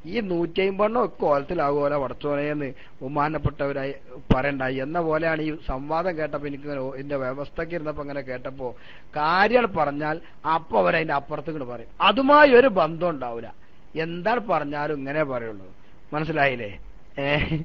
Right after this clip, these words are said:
അപ്പൊ അതേ കൊ-, അപ്പൊ ബഹുമാനപ്പെട്ട മൂസ മുസ്ലിയാരുടെ ആ ഓർമ്മ വല്ലാതെ വന്നുപോയി.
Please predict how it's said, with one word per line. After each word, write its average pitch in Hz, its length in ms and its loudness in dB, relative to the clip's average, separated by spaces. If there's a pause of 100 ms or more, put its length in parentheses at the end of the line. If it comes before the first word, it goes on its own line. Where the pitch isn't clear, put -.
(400)
അപ്പൊ 139 180 6
അതേ 151 280 0
കൊ-, 165 160 0
അപ്പൊ 151 340 2 (260)
ബഹുമാനപ്പെട്ട 156 600 2
മൂസ 151 480 -2
മുസ്ലിയാരുടെ 165 540 2
ആ 151 80 4
ഓർമ്മ 139 560 0 (520)
വല്ലാതെ 147 500 2 (120)
വന്നുപോയി. 127 500 -6